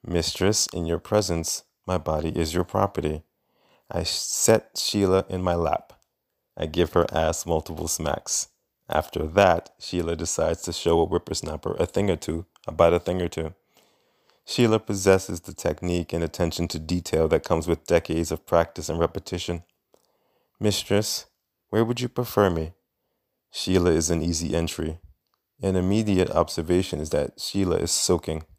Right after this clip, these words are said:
"Hold on a moment." I pull out, take a deep breath, and I recollect myself. Sheila is laughing and bragging.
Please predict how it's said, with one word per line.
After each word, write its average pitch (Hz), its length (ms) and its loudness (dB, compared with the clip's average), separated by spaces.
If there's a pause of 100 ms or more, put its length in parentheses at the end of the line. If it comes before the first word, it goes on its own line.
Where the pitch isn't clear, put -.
(520)
"Hold 107 220 0
on 95 160 6
a 82 60 4
moment." 73 380 -4 (520)
I - 120 -8
pull 78 260 -2
out, 85 300 4 (840)
take 82 160 -10
a 85 60 -8
deep 104 240 -6
breath, 98 440 2 (380)
and 82 180 -6
I 82 40 0
recollect 80 500 -2
myself. 73 380 -8 (580)
Sheila 87 400 2
is 80 220 -2
laughing 82 400 2
and 80 120 -4
bragging. 78 460 -2